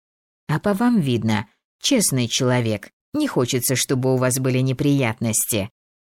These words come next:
Можно мне стакан воды, пожалуйста? Бонг поддакнул. Умора. Смех да и только. Попросил подождать и ушел в дом.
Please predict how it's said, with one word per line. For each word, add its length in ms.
Можно 340
мне 180
стакан 420
воды, 300
пожалуйста? 840
Бонг 440
поддакнул. 840
Умора. 580
Смех 460
да 100
и 160
только. 560
Попросил 560
подождать 640
и 20
ушел 400
в 140
дом. 320